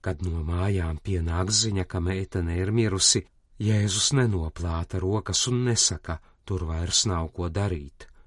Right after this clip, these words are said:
Viņš meitenes tēvam saka: "Nebīsties, tikai tici." Ienācis istabā, viņš paņem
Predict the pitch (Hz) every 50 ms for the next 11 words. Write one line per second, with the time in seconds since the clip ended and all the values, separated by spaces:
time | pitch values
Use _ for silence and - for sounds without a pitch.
0 | - - _ _ - _ - 87 92 110 - - - 87 80 78 80 80 - 82
1 | 80 80 82 - - - - 90 80 78 80 78 78 82 85 87 - - - 120
2 | 98 - - 87 76 - _ - - - _ _ - 139 120 117 110 95 80 90
3 | 82 71 87 - - - - 95 78 69 76 - - - - - _ _ - -
4 | - 98 85 - - 85 82 82 82 - 120 120 110 - - - 87 76 - _
5 | _ _ _ _ _ _ - - - - - - _ _ _ _ - 104 95 90
6 | 78 73 78 78 80 80 - - - - 131 120 - - - 107 95 87 95 95
7 | 92 98 113 - - _ - - - - 135 127 - - - - 117 110 110 110
8 | 110